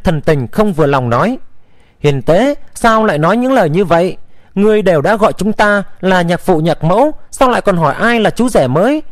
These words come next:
Ngươi không phải là định?" "Không phải chứ." Mạnh Thiên Sở vẻ mặt tự diễu, thở dài một tiếng. "Thiên Sở, nào có phúc khí như vậy." Hạ Hồng nhíu mày. "Sở Nhi, có việc gì thì cứ nói thẳng ra đi,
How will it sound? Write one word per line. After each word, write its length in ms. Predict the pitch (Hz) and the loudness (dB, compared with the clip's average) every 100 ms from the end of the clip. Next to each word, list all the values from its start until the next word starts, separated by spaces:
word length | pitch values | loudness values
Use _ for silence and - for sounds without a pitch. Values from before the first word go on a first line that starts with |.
| - | -6
Ngươi 120 | - 240 | -2 0
không 160 | 247 | 0
phải 200 | 226 156 | 0 0
là 120 | 156 | 2
định?" 720 | 170 190 180 175 175 175 175 - - - _ _ _ _ _ | 0 0 -2 -2 -2 -2 -4 -8 -16 -20 _ _ _ _ _
"Không 180 | 214 202 | 0 0
phải 300 | 196 127 120 | 0 0 0
chứ." 340 | - 262 302 302 - - - - - | 0 2 0 -4 -14 -18 -20 -20 -4
Mạnh 160 | 202 180 | -2 0
Thiên 160 | 233 | -2
Sở 280 | 220 175 113 - | 0 0 0 0
vẻ 100 | 143 | 0
mặt 160 | 165 - | 0 -2
tự 160 | 160 135 | -2 -2
diễu, 300 | 180 233 311 - - | 2 0 0 -4 -2
thở 120 | 147 | -2
dài 200 | - 143 | 0 -2
một 200 | 131 - | -2 -2
tiếng. 280 | 165 220 330 - - - - _ _ - - | -2 0 -4 -10 -18 -20 -20 _ _ -20 -4
"Thiên 200 | 190 190 | -2 0
Sở, 340 | - 123 147 - - | 0 0 0 -4 -8
nào 280 | 170 185 180 | -2 0 0
có 100 | 208 | 0
phúc 180 | 277 247 | -2 -2
khí 160 | 208 | -2
như 180 | 240 240 | 0 0
vậy." 360 | 170 170 196 - - - - - _ - _ | 0 0 0 -6 -16 -20 -20 -20 _ -20 _
Hạ 140 | - | -4
Hồng 260 | 170 165 139 | 0 0 0
nhíu 120 | 160 | 0
mày. 320 | 233 196 127 104 - - _ - _ _ | 0 0 -2 -8 -16 -20 _ -20 _ _
"Sở 280 | - - 123 | -6 0 2
Nhi, 320 | 120 180 220 - - | 2 2 0 -2 -6
có 100 | - | 0
việc 180 | 247 202 | 2 2
gì 180 | - 160 | 0 0
thì 120 | 151 | 0
cứ 200 | - 170 | 0 0
nói 140 | 196 254 | 0 0
thẳng 200 | 202 123 | -2 0
ra 140 | 196 | 0
đi, 260 | 196 226 | 0 0